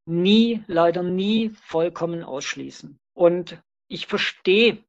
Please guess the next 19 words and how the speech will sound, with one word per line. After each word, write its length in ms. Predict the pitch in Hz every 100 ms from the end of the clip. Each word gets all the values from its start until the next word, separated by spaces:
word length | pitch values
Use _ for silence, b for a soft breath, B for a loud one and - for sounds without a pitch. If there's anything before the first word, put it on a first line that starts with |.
| _
einige 460 | - 165 175 190 180
der 340 | 175 160 160 _ -
Beispiele, 720 | 151 196 - - 185 170 170
die 400 | 160 170 170 185
ich 180 | 165 -
in, 300 | 170 165 160
in 140 | -
den 340 | 160 160 156 156
letzten 720 | 165 156 - - 180 165 - _ _ -
Monaten 880 | 156 170 220 190 - 170 156 160
auf 300 | - 170 165 -
Sa-, 460 | - - - 165 -
von 180 | 170
Seiten 760 | 165 160 156 170 190 170 175 - - -
von 200 | - 170
Radikalfeministinnen 1400 | 170 160 160 160 160 190 196 185 180 165 - 190 175 165 165
und 580 | - 175 156 156 - - _
Gender 380 | - 175 170 185
Criticals 800 | 170 170 170 160 160 160 -